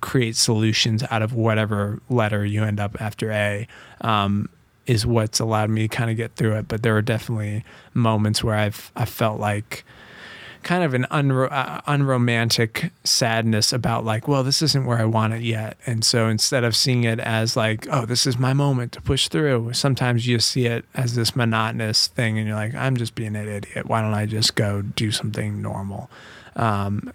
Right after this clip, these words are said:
so, um, yeah, so keeping an eye out for, for those tricky, you know, self-doubt moments that can mask themselves as, as, uh,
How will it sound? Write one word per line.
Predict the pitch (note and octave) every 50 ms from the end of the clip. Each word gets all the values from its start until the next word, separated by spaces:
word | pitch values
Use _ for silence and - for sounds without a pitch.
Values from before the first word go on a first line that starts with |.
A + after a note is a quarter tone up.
| _ -
so, | - - - C#3+ B2+ A#2+ A#2 A2+ A2+ A2+ A2 - - _ _ _ _ - -
um, | B2 A#2 A#2 A2 A2 G#2+ G#2+ A2 A#2 -
yeah, | E3 C#3+ D3+ D3+ C#3+ C3
so | - - D#3+
keeping | - - E3+ - E3+ D#3
an | D3 C3+ B2+
eye | A#2+ A#2 A#2 A#2
out | A#2 A2+ A2+ A#2 -
for, | - - C3 B2 A#2 A#2 A#2+ B2+ C3 C3 B2
for | C3 - - A#2+
those | A2 A2 G#2+ -
tricky, | - - B2+ A#2 - - A#2 A2 G#2 G2+ G#2 G#2 A2 -
you | - B2 A2+
know, | G#2+ G#2 G2+ G2+ G2+ A2 - - - - -
self-doubt | - - - B2+ A2 - - B2 A2 G#2+ G#2 -
moments | A2+ A2+ A2 G#2+ G#2+ G2+ G2+ G#2+ - -
that | - G#2 G#2 -
can | - - A2+ G#2+
mask | G#2+ G2+ G2+ G#2 G#2+ - -
themselves | A#2+ A2 A2 - - B2 A2 G#2+ G#2+ G#2+ - - -
as, | - A2+ G#2+ G#2+ G#2 G#2 G2+ G#2 G#2 - - - - - - - - - - -
as, | - A2+ G#2 G2+ G2 G2 G2 G2+ G#2 - -
uh, | G2 G2+ G2 F#2+ F#2+ F#2+ F#2+ F#2+